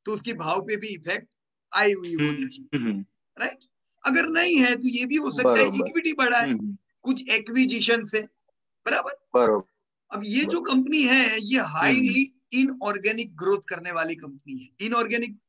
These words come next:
Speaker 1: growth और organic दो होता है ना, समझते हो ये चीज को आप?
Speaker 2: हम्म, हम्म।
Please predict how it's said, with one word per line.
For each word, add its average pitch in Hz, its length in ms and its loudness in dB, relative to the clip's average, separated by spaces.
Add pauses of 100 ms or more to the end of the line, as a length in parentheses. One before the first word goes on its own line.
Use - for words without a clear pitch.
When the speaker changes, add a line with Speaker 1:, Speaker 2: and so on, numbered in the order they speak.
(100)
Speaker 1:
growth 226 300 2
और 220 200 -4
organic 214 500 -2
दो 226 220 4
होता 202 200 0
है 170 80 -4
ना, - 200 -16 (220)
समझते 294 280 -4
हो 330 80 2
ये 277 180 2
चीज 269 180 -2
को 254 180 -4
आप? - 160 -4 (1120)
Speaker 2:
हम्म, 160 140 2
हम्म। 117 220 0